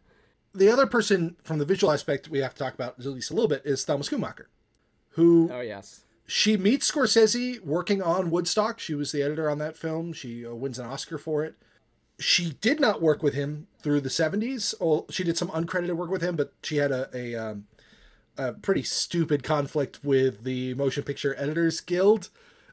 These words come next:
Speaker 1: uh, that prevented her from working with Scorsese or working on films in the seventies. Uh, and it wouldn't be until the eighties that she'd be able to resume the collaboration with Raging Bull and then continues to edit the rest of his films.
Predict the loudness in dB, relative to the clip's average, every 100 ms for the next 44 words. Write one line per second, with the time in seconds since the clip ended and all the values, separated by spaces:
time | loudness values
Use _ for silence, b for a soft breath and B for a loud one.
0 | -4 0 2 0 0 0 0 0 0 0
1 | 2 0 0 -2 -6 -8 2 2 2 -2
2 | -2 2 4 4 0 -6 -2 0 0 0
3 | -2 -2 -6 -6 -8 -6 -8 -6 -8 -8
4 | -6 -6 -4 -4 -6 -10 B B B -8
5 | -2 -2 0 2 2 2 -2 -4 -2 0
6 | 2 4 4 4 0 -2 -4 -6 -6 -4
7 | -2 -4 -8 -8 -6 -2 0 0 0 -4
8 | -4 2 4 2 -4 -8 -4 -6 -6 -2
9 | 0 0 B B B -4 0 2 2 2
10 | -2 -8 b b -4 -2 0 0 0 -2
11 | -2 -4 -4 -2 -4 -4 -10 -8 -10 -8
12 | -10 -12